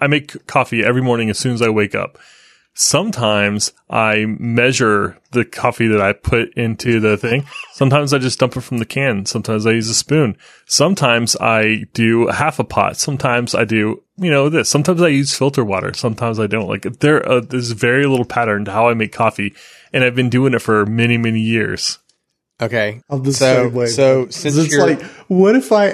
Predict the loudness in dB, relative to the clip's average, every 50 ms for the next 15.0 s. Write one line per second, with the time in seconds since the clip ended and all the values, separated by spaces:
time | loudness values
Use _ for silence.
0 | 0 0 0 2 2 2 0 0 2 2 2 2 2 4 2 2 2 0 -2 0
1 | 0 2 2 2 2 2 0 -2 -2 0 0 0 0 0 -2 -6 -4 -2 -2 0
2 | 0 0 0 2 2 2 2 0 -2 -6 -8 -6 -2 0 0 0 0 -4 -8 -2
3 | 0 2 2 2 0 -4 -8 -8 -8 -14 _ _ _ _ _ _ _ -6 -2 0
4 | 2 4 4 4 4 4 2 2 2 4 4 4 4 4 4 4 2 2 2 2
5 | 2 2 2 0 2 2 2 2 2 2 2 0 0 0 0 0 2 2 2 2
6 | 2 2 2 4 4 2 0 -2 -2 -2 -2 -2 -4 -4 -6 -6 -6 -6 -2 0
7 | 0 0 -2 -4 -4 -2 -2 -2 0 0 0 2 2 2 2 2 0 0 0 0
8 | 0 0 0 0 2 0 0 0 0 0 0 0 0 0 0 0 0 0 0 0
9 | 2 2 0 0 0 0 0 0 0 2 2 2 2 2 2 0 0 0 -2 0
10 | 2 2 2 2 0 0 0 -2 -2 -2 -2 -2 -2 0 0 2 2 0 0 0
11 | -4 -4 -4 -2 0 0 0 0 0 0 0 0 -2 -4 -4 -4 -2 -2 -2 -2
12 | -4 -2 0 0 0 0 0 -2 -2 0 0 2 2 2 0 0 0 2 2 2
13 | 2 0 -2 -6 -6 -4 -2 -2 -2 0 0 0 0 0 0 0 -2 -4 -4 0
14 | 0 2 2 2 2 2 0 0 -2 -2 -4 -4 -4 -4 -8 -8 -8 -12 -12 -14